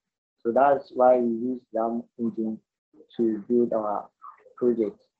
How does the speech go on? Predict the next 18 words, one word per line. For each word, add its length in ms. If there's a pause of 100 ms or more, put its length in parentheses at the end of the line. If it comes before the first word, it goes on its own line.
(920)
But 220
even 340
with 140
that, 260 (180)
uh, 200
we 140
are 140 (100)
still 180
working 560 (120)
on 200
it 160 (220)
to, 300 (600)
to 120
be 100
able 260
to 140
get 260
the 100